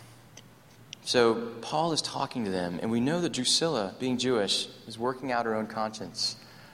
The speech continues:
for what's happened. So think about this, though.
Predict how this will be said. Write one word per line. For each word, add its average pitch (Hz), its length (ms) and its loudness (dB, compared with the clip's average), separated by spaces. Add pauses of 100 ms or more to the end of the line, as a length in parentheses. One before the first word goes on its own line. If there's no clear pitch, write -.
for 107 140 -4
what's 98 180 -2
happened. 104 360 -8 (1200)
So 101 240 4 (320)
think 151 160 0
about 135 220 2
this, 110 240 4
though. 165 200 -2